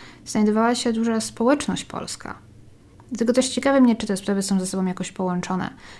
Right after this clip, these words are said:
ponieważ no Manville, jeżeli spojrzymy na ma-, mapę, to jest maciupkie miasto. I jeżeli, nie wiem, ktoś z nas tam nie był, nie przejeżdżał, no to pewnie nigdy o nim nie słyszał żadnego innego powodu. A mimo wszystko w tak małym mieście mamy dwie dosyć podobne do siebie sprawy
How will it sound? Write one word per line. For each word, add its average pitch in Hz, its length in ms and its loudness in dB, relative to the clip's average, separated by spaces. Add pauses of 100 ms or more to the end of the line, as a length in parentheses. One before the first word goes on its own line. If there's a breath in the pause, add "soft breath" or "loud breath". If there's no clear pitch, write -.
ponieważ 208 340 4
no 208 120 6
Manville, 208 440 6
jeżeli 185 260 2
spojrzymy 190 420 0
na 185 120 0
ma-, 190 180 0
mapę, 185 360 0
to 185 100 -4
jest 170 100 -2
maciupkie 175 520 -4
miasto. 160 560 -4 (840 loud breath)
I 202 80 2
jeżeli, 185 240 4
nie 190 120 2
wiem, 180 140 0
ktoś 185 220 -2
z - 40 -8
nas 180 180 -2
tam 180 240 -2
nie 196 140 4
był, 185 320 4 (140)
nie 196 100 0
przejeżdżał, 196 520 2
no 185 100 0
to 180 100 -2
pewnie 180 260 0
nigdy 185 280 2
o 180 40 0
nim 180 200 2
nie 185 100 2
słyszał 185 320 -2
żadnego 170 340 -4
innego 175 320 -2
powodu. 160 460 -4 (760 loud breath)
A 202 100 0
mimo 208 220 6
wszystko 208 320 -4
w 190 60 -8
tak 214 160 -2
małym 196 260 2
mieście 196 340 0
mamy 185 220 0
dwie 202 440 0
dosyć 202 400 -4
podobne 202 420 0
do 202 100 0
siebie 190 280 -4
sprawy 196 480 0